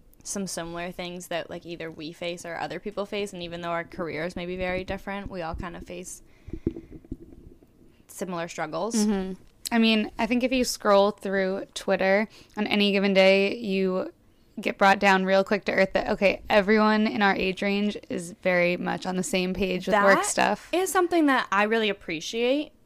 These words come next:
Speaker 1: um, especially being, to remind everyone, I'm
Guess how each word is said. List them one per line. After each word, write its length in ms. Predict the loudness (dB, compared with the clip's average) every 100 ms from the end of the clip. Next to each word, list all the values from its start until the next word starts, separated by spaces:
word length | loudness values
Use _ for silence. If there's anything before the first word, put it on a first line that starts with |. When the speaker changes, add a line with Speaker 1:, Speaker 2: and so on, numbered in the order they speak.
| _
Speaker 1:
um, 380 | 0 2 0 -2
especially 440 | -4 -2 -2 0 -4
being, 540 | -2 -2 -2 -4 -6 -10 -20 -20 -20 -8
to 100 | -2
remind 420 | 0 0 -2 -2
everyone, 580 | -4 -6 -6 -6 -8 -10 -10
I'm 400 | -6 -4 -6 -12